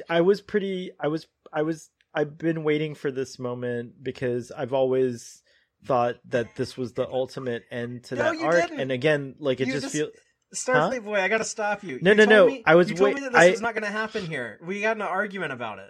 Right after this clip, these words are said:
Speaker 1: No, I know. I didn't predict it here, but I've been waiting for this moment, and it hap-, I didn't predict that it would happen in this episode, but I've been waiting for Michael to become a, uh, a captain. I actually thought it was gonna happen at the series end, like, maybe se-,
Speaker 2: The,
Speaker 1: season five
Speaker 2: the
Speaker 1: or something
Speaker 2: season
Speaker 1: like that.
Speaker 2: finale, not the s-,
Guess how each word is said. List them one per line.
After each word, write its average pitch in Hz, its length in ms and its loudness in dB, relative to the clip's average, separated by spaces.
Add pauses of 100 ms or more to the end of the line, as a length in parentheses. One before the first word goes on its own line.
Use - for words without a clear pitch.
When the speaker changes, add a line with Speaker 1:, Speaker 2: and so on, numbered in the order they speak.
Speaker 1:
No, 185 180 8
I 196 120 8
know. 190 160 6
I 156 100 4
didn't 202 200 6
predict 196 360 4
it 190 120 2
here, 185 280 2
but 151 140 2
I've 139 80 4
been 143 180 -4
waiting 151 380 4
for 135 280 -2
this 123 300 -4
moment, 120 480 -4
and 127 100 -6
it 117 120 -6
hap-, 135 260 -4
I 139 80 4
didn't 151 200 2
predict 143 320 -2
that 127 100 2
it 113 80 -4
would 110 160 -6
happen 113 420 -4
in 165 120 -4
this 170 200 -4
episode, 185 460 -2 (340)
but 143 100 2
I've 135 140 8
been 151 180 0
waiting 165 300 6
for - 140 -4
Michael 127 340 -2
to 120 60 -6
become 120 400 -8 (160)
a, - 20 -6
uh, 110 420 -2
a 120 140 -4
captain. 135 320 -2
I 160 120 6
actually 175 240 4
thought 143 140 6
it 131 40 4
was 120 100 -2
gonna 120 140 -4
happen 117 240 -6
at 110 80 -6
the - 80 -12
series 110 760 -8
end, 104 340 -6
like, 101 140 -6
maybe 117 220 -4
se-, 110 220 -8 (120)
Speaker 2:
The, 151 120 -10
Speaker 1:
season 101 180 -8
five 95 220 -6
Speaker 2:
the 98 60 0 (100)
Speaker 1:
or - 20 -10
something 151 320 -6
Speaker 2:
season 208 180 -4
Speaker 1:
like 180 80 -10
that. - 40 -10
Speaker 2:
finale, 143 320 -6
not 139 260 -12
the 127 100 -8
s-, - 300 -12